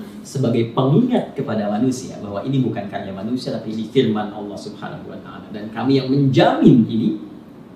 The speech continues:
tidak akan pernah mengalami perubahan. Kami jaga, kata Allah.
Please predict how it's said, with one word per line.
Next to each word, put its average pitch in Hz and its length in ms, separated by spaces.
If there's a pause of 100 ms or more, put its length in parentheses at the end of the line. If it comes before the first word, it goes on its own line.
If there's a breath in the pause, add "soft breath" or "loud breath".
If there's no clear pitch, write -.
(140)
tidak 113 240
akan 101 160
pernah 120 240
mengalami 113 560 (240 loud breath)
perubahan. 107 560
Kami 117 160
jaga, 135 320
kata - 240
Allah. 98 160